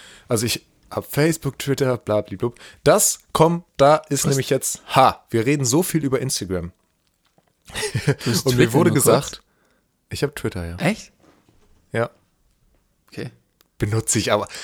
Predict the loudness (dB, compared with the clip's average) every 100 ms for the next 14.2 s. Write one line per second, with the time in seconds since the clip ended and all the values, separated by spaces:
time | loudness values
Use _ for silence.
0 | -16 -4 -2 0 0 0 -2 -2 -2 -2
1 | -2 -4 -4 -4 -4 -6 -6 -8 -8 -4
2 | 2 4 4 0 -2 -4 -2 -2 -2 -2
3 | -2 -2 -4 -2 0 0 0 0 -2 -8
4 | -14 -12 -12 -4 0 0 2 4 6 6
5 | 4 2 0 -2 -8 -12 _ _ _ 2
6 | 2 2 -8 -14 _ _ -4 2 4 4
7 | 2 0 0 -2 -2 -4 -4 -2 -2 -4
8 | -4 -2 0 0 0 -4 -2 -2 0 -2
9 | -2 -2 -2 -4 -12 -20 _ _ _ _
10 | _ _ _ _ _ _ _ _ 2 4
11 | 4 2 2 0 0 -2 0 -2 -4 -8
12 | -2 -2 -2 -2 -2 0 2 4 4 4
13 | 2 0 -2 -4 -10 _ -20 -20 -4 0
14 | 0